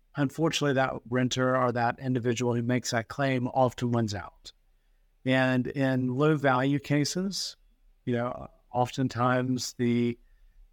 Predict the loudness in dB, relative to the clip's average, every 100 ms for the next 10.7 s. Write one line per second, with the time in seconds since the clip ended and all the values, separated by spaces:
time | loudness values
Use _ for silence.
0 | 0 4 6 4 2 0 -2 0 0 0
1 | 0 0 0 0 0 0 0 0 0 0
2 | 2 2 2 0 0 0 -2 -4 -4 -2
3 | 0 -2 -4 -4 -4 -6 _ _ -20 _
4 | 6 8 8 6 4 4 4 2 2 0
5 | 2 2 -2 -8 _ -20 _ _ -2 -2
6 | 0 2 4 4 2 0 -2 0 2 2
7 | 2 0 0 -6 -4 -4 -2 -2 -2 0
8 | -2 -2 -4 -2 -2 -4 -8 _ 0 0
9 | -2 _ _ -8 2 2 2 -6 -2 0
10 | 0 -4 0 0 0 -6